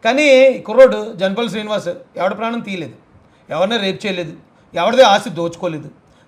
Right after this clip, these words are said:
just అభిమానం తెలితే గీరుకుంది ఎక్కడో, ఎవరు గీరారో కూడా తెలియదు. ఆ పరిస్థితిలో ఐదు సంవత్సరాల నుంచి ఆ కుర్రోడు జైల్లో ఉంటే ఇప్పుడు కనీసం నాకు బెయిల్ అన్న ఇవ్వండి అని అడగటం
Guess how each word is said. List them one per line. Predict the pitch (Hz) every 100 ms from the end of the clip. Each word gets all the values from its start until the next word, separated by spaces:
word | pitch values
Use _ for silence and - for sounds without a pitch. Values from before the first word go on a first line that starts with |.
| -
just | 180 196 - 254
అభిమానం | 190 185 202 233 233
తెలితే | 220 226 254
గీరుకుంది | 196 208 196 196 156
ఎక్కడో, | 170 170 - _ _
ఎవరు | 208 226 233
గీరారో | 220 220 226
కూడా | 233
తెలియదు. | 208 202 165 - - _ _ _ _ _ _ _ 160
ఆ |
పరిస్థితిలో | 160 160 160 196 226 269 330 - _ _ _ - -
ఐదు | 180 247 226
సంవత్సరాల | - 170 185 - 254 262
నుంచి | 262 262
ఆ | 262
కుర్రోడు | 226 233
జైల్లో | 185 196 220
ఉంటే | 226 185 233 302 - _ _ _ _ _
ఇప్పుడు | 190 196 -
కనీసం | 202 226 277 277 294
నాకు | 262
బెయిల్ | 185 190 220
అన్న | 247 262
ఇవ్వండి | 247 254
అని | 254
అడగటం | 226 226 220 269